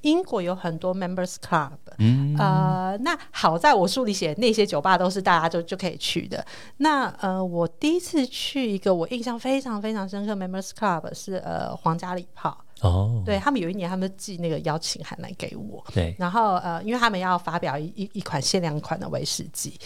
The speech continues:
Speaker 1: 结果呢，呃，我一看了那个，那个他们的那个场地是在一个 club 叫，呃，Hurlington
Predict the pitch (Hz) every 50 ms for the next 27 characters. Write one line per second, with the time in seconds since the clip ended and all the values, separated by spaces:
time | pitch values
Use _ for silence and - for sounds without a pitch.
0 | - - - - - - 262 285 285 220 190 190 190 190 185 185 196 - 196 180
1 | 175 175 160 156 160 160 - - 254 226 185 175 165 160 175 180 175 170 151 151
2 | 156 175 180 180 151 143 - - 190 185 165 156 160 156 165 160 156 147 - -
3 | - - - - - - 180 165 170 160 - - 214 190 190 208 180 170 156 151
4 | 156 156 - - 180 165 165 - - - - 190 160 139 143 - - - - -
5 | - 190 160 165 156 151 165 - - 185 170 165 175 185 190 - - - - 202
6 | 202 196 202 170 160 143 - - 175